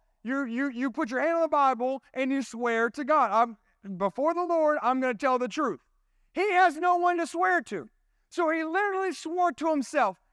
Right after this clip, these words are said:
You know what that means? He put his name, his reputation, his being, his e-, essence, his everything that he is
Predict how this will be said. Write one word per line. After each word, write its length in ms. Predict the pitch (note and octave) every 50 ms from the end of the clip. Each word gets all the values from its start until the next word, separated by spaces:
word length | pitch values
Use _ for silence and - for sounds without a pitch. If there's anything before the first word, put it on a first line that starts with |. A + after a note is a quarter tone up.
| _ _ -
You 120 | C4 D4 E4
know 140 | F4+ G4
what 200 | G#4 G#4+ G#4 G#4 -
that 180 | E4+ D#4+ C#4+
means? 460 | C#4 D4+ D#4+ E4+ E4+ F4 E4+ - _ _ _ _ _ _ _ _ _ _ _ _ _ _ _ _ -
He 180 | - F4+ G#4 A#4 - -
put 320 | - F4+ F4+ D#4+ D4 A#3+ - _ _ _ _ _
his 380 | - - E4+ G#4 A#4+ A4 F4+ F4
name, 480 | F4 E4 D#4 D4 C#4+ C#4 C#4+ C#4+ C4+ - _ _ _ _ _ _
his 320 | - - F4+ G#4 F#4+ C#4+
reputation, 920 | E4+ G4 G4+ G#4 E4 - F4+ C4 - D4+ C#4 C#4 C4 G#3 - B3 C4+ C4 A3+ - _ _ _ _
his 400 | - C4+ E4+ G4+ A4 F#4+ C#4+ - _ _ _ _ F#3+ F#3+
being, 600 | G#3+ F4 F#4+ F#4+ F4+ E4+ D4+ C#4 C4+ C4+ C4+ A#3 - _ -
his 400 | - E4 F#4 G4 G4+ D#4+ - _ _ _ _ _ - D4
e-, 240 | E4+ A4 A#4 F#4 - -
essence, 480 | - G#4 G#4+ - - - C4 G#3+ - -
his 180 | E4 F#4+ E4+
everything 460 | F4 F#4 G#4+ A4 A4+ G4+ G#4+ A4 G4+
that 120 | F#4+ F#4 F4+
he 160 | F#4+ G4 F#4+
is 240 | F#4 E4+ D4+ C#4+ A3